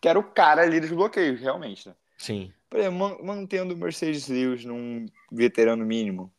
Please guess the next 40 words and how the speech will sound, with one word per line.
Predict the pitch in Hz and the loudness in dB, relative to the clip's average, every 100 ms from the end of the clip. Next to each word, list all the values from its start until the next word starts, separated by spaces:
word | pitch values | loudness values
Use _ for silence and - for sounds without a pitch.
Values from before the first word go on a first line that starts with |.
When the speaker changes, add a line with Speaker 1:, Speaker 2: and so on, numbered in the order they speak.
| _ - | _ -12
Speaker 1:
e | |
trazendo | 95 - 110 101 107 | 0 4 4 4 2
um | 107 | 2
cara | - 101 | 4 6
mais | 101 101 101 | 6 2 -2
explosivo, | - 117 104 101 101 | -2 0 2 0 0
assim. | - 92 85 _ _ _ _ _ _ _ _ _ _ _ _ _ _ - - | -4 -10 -16 _ _ _ _ _ _ _ _ _ _ _ _ _ _ -16 -12
Speaker 2:
É | - | -8
Speaker 1:
Eu | 175 202 | 2 6
Speaker 2:
uma | 196 | 6
Speaker 1:
acho | 202 | 4
que | - | 0
pode | 202 | 0
ser | 190 | 2
uma | 190 208 | 0 2
boa, | 185 151 127 | 6 6 6
mas, | 170 | 4
assim, | - 202 - | 4 0 0
obviamente | 147 143 165 160 147 180 | 4 4 4 -4 -6 -6
eu | 156 | -4
vejo | 123 131 120 | -4 -4 -4
outros | 127 139 113 | -6 -6 -8
nomes | 104 113 | -10 -8
na | 107 | -10
frente | 101 101 101 | -10 -20 -6
dele, | 117 151 131 | -4 -2 -4
mas | 101 110 | -6 -8
eu | 117 | -8
tô | 117 | -10
considerando | - 123 123 120 117 117 | -18 -16 -4 -2 -2 -4
aqui | 113 117 | -8 -10
já | 110 110 110 120 | 0 4 8 6
a | 127 - _ _ _ _ - | 4 -2 _ _ _ _ -8
questão | 117 - | -6 -2
do | 127 | -2
preço, | 147 - 123 101 - | 0 4 4 4 -4
né? | 87 - _ _ _ _ _ _ _ - _ _ _ | -14 -16 _ _ _ _ _ _ _ -20 _ _ _
Entendeu? | - 92 107 110 _ _ | -12 -2 -2 -2 _ _
Speaker 2:
Uhum. | 113 110 107 127 _ _ | -10 -8 -10 -14 _ _
Speaker 1:
Então, | - 190 - 104 98 98 101 104 104 104 104 110 | -10 -10 -4 0 2 0 0 -2 -2 -4 -8 -10